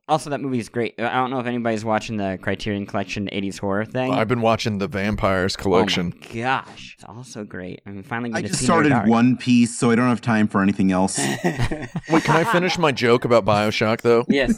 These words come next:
Speaker 2: Uh, so then, th-, famously, you get to the end of BioShock,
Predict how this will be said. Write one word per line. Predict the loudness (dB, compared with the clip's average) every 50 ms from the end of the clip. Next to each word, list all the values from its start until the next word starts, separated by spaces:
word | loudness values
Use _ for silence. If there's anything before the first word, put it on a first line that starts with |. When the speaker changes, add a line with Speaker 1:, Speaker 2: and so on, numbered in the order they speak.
| -2 -4 -4 0
Speaker 2:
Uh, | 2 2 2 2
so | 2 2 2 2
then, | 2 2 0
th-, | -2 -4 -6 -6 -4 -2
famously, | 0 0 0 0 0 0 0 0 0
you | 2
get | 0 0 0
to | 0 0
the | 0 -2 -2
end | -2 -2 -2 0 0
of | 0 0 0
BioShock, | -2 0 2 4 4 4 4 4 2 2 2 4 4 2 2 0